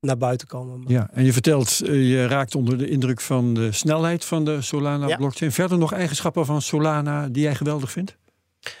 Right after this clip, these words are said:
Speaker 1: Ehm, het, eh, de, vooral de lage transactiekosten ook. Je,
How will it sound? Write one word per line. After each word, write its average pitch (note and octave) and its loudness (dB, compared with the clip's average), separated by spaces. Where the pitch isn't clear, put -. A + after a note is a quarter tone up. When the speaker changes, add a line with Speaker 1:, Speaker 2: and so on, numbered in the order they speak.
Speaker 1:
Ehm, F3 2
het, D#3+ -4
eh, E3 2
de, D#3+ 0
vooral D#3+ -2
de D3 -2
lage D#3 0
transactiekosten C#3 -2
ook. C3+ -4
Je, C#3+ 0